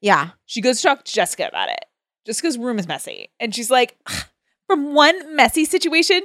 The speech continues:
Speaker 2: to another."
Speaker 1: Oh, yeah. What a bitch.
Speaker 2: <laughs> Such a bitch.
Speaker 1: <laughs>
Speaker 2: When she's there to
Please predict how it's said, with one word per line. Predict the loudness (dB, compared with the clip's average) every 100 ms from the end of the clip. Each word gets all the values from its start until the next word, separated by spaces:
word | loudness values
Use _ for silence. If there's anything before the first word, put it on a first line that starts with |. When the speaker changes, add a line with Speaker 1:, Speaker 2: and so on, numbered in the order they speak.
| 2
Speaker 2:
to | 6
another." | 6 4 0 0 0 0
Speaker 1:
Oh, | 4
yeah. | 8 8
What | 6
a | 4
bitch. | 0 0 0 -4 -8 _
Speaker 2:
<laughs> | -10
Such | -8 -8 -4 4 4 6
a | 4 4 -2
bitch. | 2 4 4 2 -2 -6 -8 -10
Speaker 1:
<laughs> | -18 -20 _ _ _ _ -12 -10 -10 -14 _ _
Speaker 2:
When | -6
she's | 2 2 6
there | 6 6
to | 4